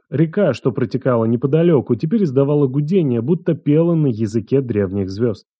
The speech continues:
Центр ритуального круга больше нельзя было назвать простым местом, это стало мощной точкой силы, местом, куда стремились потоки энергии всего региона, а на месте, где стоял Андрей, осталась вплавленная тень, отблеск силы, которую он сдержал.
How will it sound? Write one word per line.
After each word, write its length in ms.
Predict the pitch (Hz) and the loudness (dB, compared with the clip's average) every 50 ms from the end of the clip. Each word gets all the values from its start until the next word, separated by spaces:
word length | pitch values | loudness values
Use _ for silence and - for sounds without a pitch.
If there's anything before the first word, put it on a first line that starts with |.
| _ _ _ _ _ _ _ _ | _ _ _ _ _ _ _ _
Центр 340 | - - 202 190 160 - 160 | -4 -2 0 0 2 2 2
ритуального 640 | 147 151 151 139 - 160 156 147 143 143 143 147 151 | 2 2 0 0 2 2 2 2 2 2 2 0 0
круга 400 | - - 208 208 170 127 123 117 | 2 2 2 2 4 4 2 2
больше 340 | 120 143 180 175 170 - 165 | 4 2 2 2 2 0 0
нельзя 400 | 160 156 160 143 127 156 156 143 | 2 2 2 2 2 0 0 2
было 220 | 131 135 139 139 | 2 2 2 2
назвать 500 | 127 127 127 120 117 131 143 139 135 - | 2 0 0 -2 0 0 0 0 -2 -2
простым 460 | - 135 131 123 - - - 139 123 | -2 -2 -2 -2 -4 -2 -2 0 2
местом, 600 | 120 127 151 160 139 - - - - 107 101 - - | 2 2 2 0 -2 -2 -6 -6 -6 -6 -6 -6 -4
это 240 | - 160 160 160 147 | -4 -4 -2 0 -2
стало 400 | 135 - - 151 143 139 135 131 | -4 -2 0 0 2 2 2 2
мощной 500 | 123 127 135 143 135 - - - 131 123 | 0 2 0 0 0 -2 -2 -2 -2 0
точкой 440 | - - 120 107 - - - 127 123 | 0 0 0 0 -2 -4 -4 -4 -4
силы, 480 | 120 - - 170 156 117 107 101 98 | -4 -4 -4 -2 -2 0 0 0 0
местом, 580 | 98 98 135 180 208 208 208 - - 175 170 156 | 0 0 0 0 0 -2 -4 -4 -2 -2 -2 -2
куда 260 | - 156 147 202 214 | -2 0 0 0 0
стремились 500 | - - 170 160 165 180 180 175 160 151 | 0 0 -2 0 0 0 0 0 -2 -2
потоки 440 | - - 139 135 - 160 147 - 143 | -2 -4 -4 -2 -2 -4 -4 -2 -2
энергии 440 | 135 127 135 143 139 127 120 127 127 | -2 0 0 0 -2 -2 -4 -4 -6
всего 320 | 120 - - 123 113 117 | -6 -4 -4 0 0 0
региона, 640 | 117 110 110 120 143 156 143 113 98 95 92 101 - | 0 0 0 0 0 2 2 0 0 -2 -4 -8 -10
а 160 | - - 107 | -8 -6 -4
на 120 | 107 107 104 | -2 -2 0
месте, 360 | 104 107 101 98 - - 110 | 0 -2 -2 -4 -6 -8 -10
где 200 | 98 101 110 101 | -4 -4 -4 -4
стоял 320 | 101 - 107 104 104 107 | -2 -2 0 0 2 2
Андрей, 400 | 113 123 135 131 185 180 156 143 | 0 0 0 0 2 2 2 0
осталась 580 | 143 - 143 143 139 - - 214 214 202 180 - | -2 -4 -4 -6 -4 -4 -2 0 0 0 0 -2
вплавленная 720 | - _ _ - 143 147 147 143 139 135 127 120 110 107 | -8 _ _ -2 0 0 0 0 0 0 0 0 0 -2
тень, 380 | 107 - - 113 107 107 - - - | -2 -2 -2 -2 -2 -2 -4 -6 -2
отблеск 520 | 180 175 156 131 127 143 151 151 - - | -2 0 0 0 0 -2 -2 -2 -6 -12
силы, 400 | - - 190 151 117 107 104 98 | -10 -4 0 0 2 2 2 0
которую 400 | 98 120 123 - 185 190 185 180 | 0 -2 -2 0 0 0 0 0
он 240 | 175 - 120 107 101 | -2 -4 -6 -6 -6
сдержал. 560 | 92 104 107 104 101 104 123 120 107 90 - | -4 -4 -4 -4 -2 -2 -2 -2 -2 -4 -10